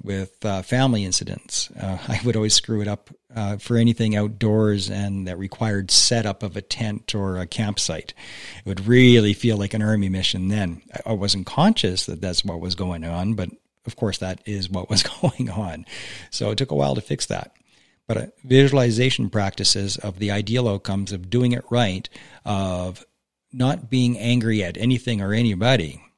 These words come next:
'cause what angers you controls you. Pause for a moment. Do you really want to give up control of your life?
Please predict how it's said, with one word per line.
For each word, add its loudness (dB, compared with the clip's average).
'cause 8
what 2
angers 6
you 2
controls 0
you. -8
Pause 4
for -4
a -2
moment. -8
Do -2
you 0
really 2
want 6
to 4
give 2
up -2
control -2
of -4
your -2
life? -6